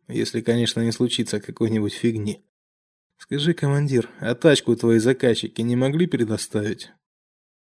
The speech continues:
Скажи спасибо, что вообще что-то дали. Егор слегка толкнул Гвоздя в спину, заставляя его ускорить шаг.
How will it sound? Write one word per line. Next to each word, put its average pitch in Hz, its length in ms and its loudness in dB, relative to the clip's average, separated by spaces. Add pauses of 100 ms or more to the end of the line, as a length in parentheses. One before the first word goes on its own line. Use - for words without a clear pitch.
(200)
Скажи 120 340 -4
спасибо, 127 500 2
что 120 240 2
вообще 117 360 4
что-то - 340 -6
дали. 107 400 0 (760)
Егор 151 340 2
слегка 143 340 0
толкнул 123 400 0
Гвоздя 110 380 4
в - 60 -8
спину, 165 360 0
заставляя 135 640 0
его 113 280 4
ускорить 104 460 0
шаг. - 440 -6